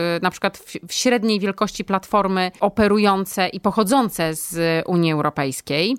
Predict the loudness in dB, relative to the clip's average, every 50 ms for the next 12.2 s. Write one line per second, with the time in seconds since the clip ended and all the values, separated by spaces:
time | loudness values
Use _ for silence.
0 | -4 0 2 2 2 4 2 2 2 2 0 -2 -2 -4 -4 -2 -2 0 0 0
1 | 2 0 -2 -2 -2 -2 0 2 2 2 0 0 -4 -4 0 2 2 2 2 2
2 | 0 0 0 0 -2 -2 0 2 2 4 4 4 4 2 0 -4 -6 -6 -2 0
3 | 0 2 2 4 2 2 2 2 -2 0 -2 -4 0 0 0 2 2 2 4 4
4 | 2 2 2 0 0 2 2 0 -4 -6 -8 -10 -12 -16 -10 _ -2 0 0 2
5 | 2 0 0 -2 -4 -6 -2 0 2 2 2 2 -2 -2 0 2 2 2 2 2
6 | -2 -2 -4 -4 -6 -4 -2 0 2 2 2 2 2 2 2 4 2 2 2 2
7 | -2 -6 -10 -8 -4 -2 -2 0 -2 -4 -6 -6 -6 -6 -4 -2 -2 -2 0 -2
8 | -4 -6 -8 -8 -8 -10 -10 -20 -20 -20 -20 -10 -2 2 2 2 2 2 -2 -6
9 | -4 -4 -6 -4 0 -2 -2 -2 -2 -2 -2 0 0 0 -2 -2 -4 -2 0 2
10 | 2 2 2 2 0 -2 -4 -6 -4 -2 -2 -2 -2 -4 -6 -6 -6 -8 -6 -8
11 | -8 -8 -6 -6 -4 -2 -2 -2 -2 -2 -2 -2 0 0 0 0 0 0 0 0
12 | 0 0 -2